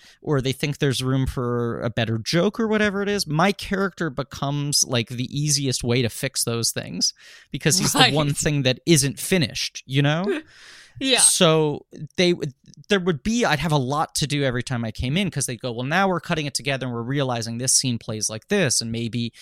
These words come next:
Speaker 1: instead we can't reshoot the stuff with Amy, but if we do have Pip say this instead, or he's more this tone than that tone." So I, a lot of lines I said over and over and over and <laughs> over again. Uh,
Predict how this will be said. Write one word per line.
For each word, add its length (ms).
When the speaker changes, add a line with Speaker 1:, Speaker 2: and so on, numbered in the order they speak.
Speaker 1:
instead 500
we 80
can't 360
reshoot 420
the 100
stuff 320
with 160
Amy, 320
but 200
if 100
we 120
do 680
have 460
Pip 260
say 220
this 320
instead, 460
or 180
he's 220
more 220
this 260
tone 300
than 120
that 260
tone." 400
So 320
I, 180
a 140
lot 280
of 80
lines 440
I 160
said 340
over 480
and 100
over 540
and 160
over 400
and 140
<laughs> 120
over 380
again. 540
Uh, 480